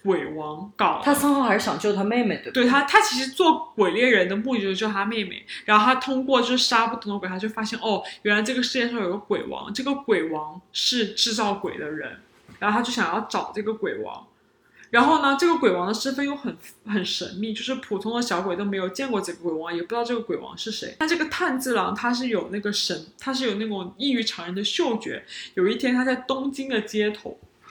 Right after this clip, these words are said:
Speaker 1: 他就被他闻到了这个味道，就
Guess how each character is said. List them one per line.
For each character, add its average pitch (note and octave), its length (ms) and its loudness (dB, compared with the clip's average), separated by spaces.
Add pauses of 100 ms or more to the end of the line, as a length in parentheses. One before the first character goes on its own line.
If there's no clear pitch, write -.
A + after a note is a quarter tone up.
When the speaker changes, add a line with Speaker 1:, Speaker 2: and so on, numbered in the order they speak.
(120)
Speaker 1:
他 B3+ 160 -2
就 C4+ 140 2
被 C#4 300 0
他 B3 180 2
闻 F3+ 400 0
到 D4 300 4
了 D#3+ 260 -6 (540)
这 C4+ 120 0
个 A3+ 100 0
味 B3+ 280 2
道， - 300 -6
就 - 80 -8